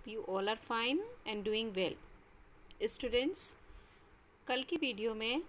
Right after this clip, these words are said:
मैंने आपको क्लासिफिकेशन समझाया था एल्गी का, जिसमें हमने थ्री डिवीजन्स देखी थी, that is chlorophyceae,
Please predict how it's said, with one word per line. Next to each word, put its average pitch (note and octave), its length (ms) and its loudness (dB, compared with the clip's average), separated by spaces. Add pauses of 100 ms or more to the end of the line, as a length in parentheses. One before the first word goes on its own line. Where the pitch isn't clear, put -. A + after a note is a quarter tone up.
(720)
मैंने A3 220 -2
आपको A3+ 420 0
क्लासिफिकेशन A3+ 840 2
समझाया A3+ 560 2
था C4+ 180 2 (440)
एल्गी F3+ 340 0
का, B3+ 220 4 (640)
जिसमें G#3 340 -2
हमने C4+ 360 0
थ्री C4 180 2
डिवीजन्स A3+ 600 0
देखी G#3+ 280 2
थी, B3+ 180 0 (680)
that F#3+ 240 0
is G3 160 -2
chlorophyceae, A3+ 800 4